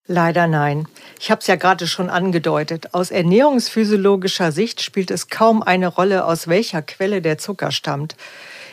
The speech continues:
In der Regel bieten diese Zuckeralternativen keine wesentlichen gesundheitlichen Vorteile. Sie werden ähnlich wie Zucker vom Körper verarbeitet und liefern in der Regel auch genauso viele Kalorien.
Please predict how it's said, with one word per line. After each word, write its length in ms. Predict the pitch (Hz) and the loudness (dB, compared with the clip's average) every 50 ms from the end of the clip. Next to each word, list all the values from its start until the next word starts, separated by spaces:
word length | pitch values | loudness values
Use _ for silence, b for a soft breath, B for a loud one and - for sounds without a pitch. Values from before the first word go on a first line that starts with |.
| B _ | B _
In 100 | 208 190 | 4 4
der 200 | 208 214 196 160 | 6 4 4 4
Regel 280 | 196 240 233 277 240 202 | 2 0 2 2 2 2
bieten 460 | 160 160 208 240 - _ 247 214 185 | 2 -2 -6 -6 -2 _ 0 0 2
diese 280 | 202 214 226 208 190 | 2 0 2 2 0
Zuckeralternativen 1200 | 156 - - 247 254 - 226 190 - 180 196 196 214 202 185 180 170 - - 190 190 - 196 180 - | 0 2 0 0 0 2 0 2 2 2 2 2 0 -2 -2 -2 -2 -4 -6 -6 -4 -4 -4 -6 -6
keine 500 | - - - 175 180 196 202 202 185 147 | -10 -6 -2 0 0 2 2 0 2 2
wesentlichen 760 | 180 190 196 185 180 175 170 156 - 170 160 - - 175 165 | 2 2 2 0 -4 -6 -6 -8 -8 -10 -8 -4 -4 -2 -2
gesundheitlichen 800 | 170 156 143 175 190 208 - 180 165 160 - 170 - - 170 | -2 0 0 0 0 0 0 -4 -4 -4 -6 -8 -4 -4 -4
Vorteile. 640 | 156 - - 170 160 156 - - 143 139 139 143 - - B B B B B B | -2 -2 -2 -2 -2 -2 -6 -6 -6 -6 -6 -8 -10 -12 B B B B B B
Sie 220 | - 175 180 151 | 0 0 4 6
werden 240 | 190 214 220 214 226 | 6 4 4 4 0
ähnlich 420 | - 240 254 277 302 285 240 - | -2 -4 -4 -2 -2 -4 -6 -4
wie 120 | - 190 180 | -4 -6 -4
Zucker 340 | - - 294 - - 233 208 | -4 -4 -2 0 0 0 2
vom 200 | - 214 190 180 | 2 0 -2 0
Körper 320 | - 208 240 240 - 220 | 0 -2 -2 0 0 -2
verarbeitet 760 | 202 - 226 - 214 214 247 269 254 220 208 202 214 190 - B B B B B B B | 0 -2 -4 0 2 2 2 2 2 0 0 0 -2 -4 -4 B B B B B B B
und 200 | - 190 165 - | -2 0 0 0
liefern 360 | 151 165 180 - 254 226 208 | 0 0 2 2 2 2 2
in 160 | - 196 185 | 2 4 4
der 120 | 185 165 | 4 4
Regel 280 | 151 175 196 - 247 - | 4 2 2 2 2 2
auch 180 | - - - - | 2 0 -2 -2
genauso 340 | - 165 156 151 151 151 | -2 0 0 0 0 0
viele 300 | 156 - - 175 170 160 | -4 -4 -4 -2 -2 -2
Kalorien. 640 | 151 - - 160 151 151 151 180 214 202 160 156 170 | -2 -2 -4 -2 0 0 0 -2 -4 -4 -4 -6 -8